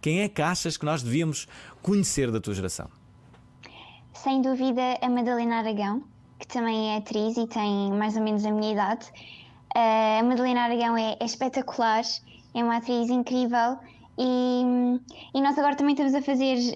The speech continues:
Speaker 2: a novela juntas.
Speaker 1: Hum.
Speaker 2: E eu tenho a certeza que ela vai dar muito que falar. Aliás, já, ela já é bastante conhecida, já, toda a gente da minha idade que já conhece a Madalena, por isso.
Speaker 1: Hum.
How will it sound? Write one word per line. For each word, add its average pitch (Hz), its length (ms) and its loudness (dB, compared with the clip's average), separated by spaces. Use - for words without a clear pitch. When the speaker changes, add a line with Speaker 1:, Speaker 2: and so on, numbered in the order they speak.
Speaker 2:
a 269 100 2
novela 247 420 4
juntas. 247 640 -2
Speaker 1:
Hum. 80 280 -4
Speaker 2:
E 254 120 0
eu 269 60 0
tenho 277 200 0
a - 40 0
certeza 269 400 0
que 269 80 -4
ela 247 140 2
vai 240 140 2
dar 240 160 2
muito 240 240 0
que - 60 -16
falar. 214 380 0
Aliás, 240 360 0
já, 240 180 0
ela 294 240 0
já 285 120 2
é 240 160 0
bastante 226 360 -2
conhecida, 214 560 -2
já, 208 160 -4
toda 262 160 4
a 262 40 4
gente 254 160 4
da 254 80 0
minha 240 220 2
idade 233 180 0
que 240 60 -2
já 233 100 0
conhece 220 320 -4
a 220 60 -2
Madalena, 202 560 0
por 233 80 -2
isso. 220 320 -2
Speaker 1:
Hum. 98 480 0